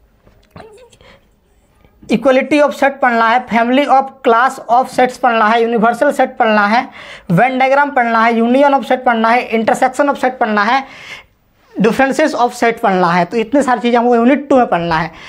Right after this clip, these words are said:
Unit third क्या है? Unit third आपका है statics पढ़ना है आपको, statics। ठीक है, definition of statics पढ़ना है।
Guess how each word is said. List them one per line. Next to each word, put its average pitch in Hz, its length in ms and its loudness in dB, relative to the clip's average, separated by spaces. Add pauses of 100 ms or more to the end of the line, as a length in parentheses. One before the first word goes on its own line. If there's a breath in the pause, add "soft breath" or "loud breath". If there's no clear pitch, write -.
(200 loud breath)
Unit 277 280 2
third 254 220 0
क्या 262 140 2
है? 277 140 -2 (440 loud breath)
Unit 247 280 2 (100)
third 262 140 0
आपका - 240 -4
है 262 200 -2
statics 233 420 -4
पढ़ना 196 240 0
है 170 60 2
आपको, 175 220 -2
statics। - 540 -6 (200)
ठीक 262 140 0
है, 190 240 -4 (2750 soft breath)
definition 254 680 0
of 254 200 0
statics 254 440 -4
पढ़ना 240 360 0
है। 240 200 -4